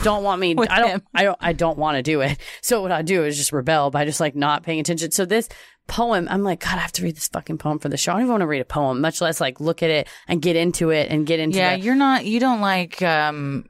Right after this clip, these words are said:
Speaker 2: having to pay attention to, like,
Speaker 1: No.
Speaker 2: minute details.
Speaker 1: No, and I was like, "Oh, there is something about a brown, and that's right." No, I mean, I remembered it 'cause I read it for the show and I did, you know, some of the research, but I just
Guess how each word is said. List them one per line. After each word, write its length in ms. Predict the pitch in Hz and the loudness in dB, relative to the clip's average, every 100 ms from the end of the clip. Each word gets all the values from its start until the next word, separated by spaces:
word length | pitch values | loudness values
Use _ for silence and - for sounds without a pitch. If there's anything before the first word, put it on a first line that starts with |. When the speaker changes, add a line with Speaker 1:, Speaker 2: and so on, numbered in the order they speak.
| - | -10
Speaker 2:
having 400 | - 170 160 156 | -2 -2 -2 -4
to 120 | - | -6
pay 220 | - 165 | -4 0
attention 500 | 151 - 147 131 139 123 | 0 0 -2 -2 -2 -2
to, 120 | 139 | 0
like, 140 | 127 | 2
Speaker 1:
No. 300 | 165 180 170 | 4 4 4
Speaker 2:
minute 500 | 147 143 143 143 123 | 2 0 -2 -4 -4
details. 480 | 123 127 - 110 196 | -2 -2 -2 0 2
Speaker 1:
No, 380 | 208 269 285 190 | 4 4 4 2
and 160 | 208 226 | 2 2
I 80 | |
was 80 | 240 | 0
like, 180 | 226 - | -2 0
"Oh, 320 | 226 262 226 | 0 2 2
there 180 | 196 233 | 2 2
is 80 | 269 | 2
something 200 | 208 180 | 0 0
about 220 | 170 170 | 0 0
a 40 | |
brown, 300 | 160 170 160 | 0 0 0
and 80 | 160 | 2
that's 240 | 190 247 175 | 0 0 -2
right." 280 | 165 196 | 0 0
No, 200 | 254 285 | 0 2
I 100 | 220 | 2
mean, 180 | 214 214 | 0 0
I 60 | 214 | 0
remembered 480 | 196 185 214 165 156 | 0 0 0 0 0
it 100 | 151 | -2
'cause 120 | 165 | -2
I 80 | 151 | 0
read 160 | 165 170 | 2 0
it 120 | 165 | 0
for 60 | |
the 80 | 156 | -2
show 240 | - 196 180 | 0 2 2
and 100 | 151 | 0
I 80 | |
did, 240 | 156 165 - | -2 -4 -4
you 140 | - 165 | -4 -4
know, 60 | |
some 160 | 139 170 | -2 -2
of 40 | |
the 60 | 147 | 0
research, 360 | 202 226 175 - | 0 0 -4 -2
but 200 | 180 - - - _ - | -4 -6 -20 -20 _ -6
I 160 | 180 | -4
just 220 | 185 180 | 0 -2